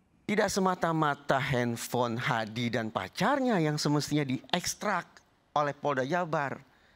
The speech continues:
Tapi seluruh gawai para tersangka, ditambah lagi dengan gawai kedua korban, juga harus dapat perlakuan yang sama. Diekstrak sehingga kita peroleh informasi serinci-rincinya tentang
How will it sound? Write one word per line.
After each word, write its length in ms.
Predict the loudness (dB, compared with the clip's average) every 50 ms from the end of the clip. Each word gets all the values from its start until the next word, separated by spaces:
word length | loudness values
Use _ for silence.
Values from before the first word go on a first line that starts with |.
| _ _ _ _ _ _ _ _ _ _ _ _ _ _ _ _ _ _ _ _ _ _ _ _ _
Tapi 420 | _ 0 0 0 0 -2 -2 -2 0
seluruh 480 | 0 0 2 2 2 2 2 0 0 -2 -4
gawai 560 | 0 2 2 2 2 2 2 2 2 0 0
para 320 | 0 0 0 0 2 0 -2
tersangka, 720 | -2 -4 -2 -2 -4 -4 -6 -8 -4 -4 -2 -2 -2 -6 -10 -18 _ _ _ _ _ _ _ _ _ _ _
ditambah 560 | -2 2 2 4 4 4 4 2 2 4 2
lagi 320 | 2 2 2 0 -2 -2
dengan 320 | 0 0 0 0 2 0 0 0
gawai 400 | 0 2 2 2 2 2 0 0 0 -2
kedua 320 | -2 0 2 2 2 2
korban, 560 | 0 0 -2 -2 0 0 2 2 2 0 -4 -8 -14 -20 -20 _ _ _
juga 320 | -2 -2 0 2 2 2
harus 240 | 4 2 0 0 0
dapat 240 | 0 0 0 -2 0
perlakuan 320 | 0 0 0 2 0 0 0 0
yang 80 | 0 0
sama. 400 | 0 0 2 0 0 -2 -4 -6 -12 -6 -2
Diekstrak 960 | -2 0 0 0 0 -2 -2 0 -2 -6 -6 -4 -2 0 2 2 2 0 -2 -10 -20 -20 _ -8
sehingga 400 | -4 -2 0 2 2 2 0 0
kita 240 | -2 0 0 0 0
peroleh 560 | -2 0 2 2 2 4 2 2 0 0 -2
informasi 560 | 0 0 0 0 2 0 0 0 0 -2 -2
serinci-rincinya 1300 | -2 0 0 2 4 6 6 6 6 4 4 2 2 2 2 2 2 4 2 2 2 2 2 2 2 0
tentang 380 | 0 2 2 0 0 -2 -8